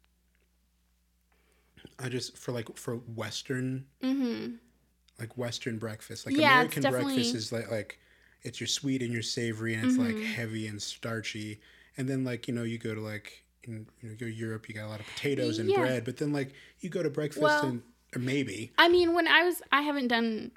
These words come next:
Speaker 2: much traveling <laughs> through Europe, but when I did go to Italy,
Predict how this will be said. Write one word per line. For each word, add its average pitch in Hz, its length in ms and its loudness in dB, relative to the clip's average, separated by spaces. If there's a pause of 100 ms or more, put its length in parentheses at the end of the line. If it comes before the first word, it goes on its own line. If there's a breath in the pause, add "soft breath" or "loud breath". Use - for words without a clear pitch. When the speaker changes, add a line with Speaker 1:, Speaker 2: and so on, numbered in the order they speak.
(140)
Speaker 2:
much 202 240 -6
traveling 190 400 -2
<laughs> - 0 -
through 220 140 4
Europe, 254 280 6
but 262 140 4
when 269 140 2
I 285 180 2
did 269 200 -2
go 254 120 2
to 233 180 -2
Italy, 220 320 4